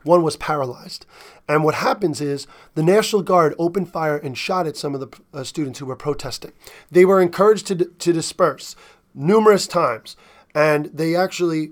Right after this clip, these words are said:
imposed martial law where they were not allowed to have their normal First Amendment rights to protest.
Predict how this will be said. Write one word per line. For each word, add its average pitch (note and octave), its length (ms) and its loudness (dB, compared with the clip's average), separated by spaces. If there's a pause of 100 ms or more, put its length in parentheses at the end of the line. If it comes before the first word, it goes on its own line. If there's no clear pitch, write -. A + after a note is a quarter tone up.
(520)
imposed E3 460 0
martial E3 400 0
law D#3+ 220 0
where D#3 120 -2
they D3+ 80 -4
were D3 120 0
not D#3+ 180 2
allowed D#3+ 560 0
to D3+ 320 -4 (140)
have D#3 220 -6
their D3+ 120 0
normal D3 300 -4
First D3+ 260 -6
Amendment D#3+ 300 -4
rights E3 240 0
to F3 100 -10
protest. - 580 4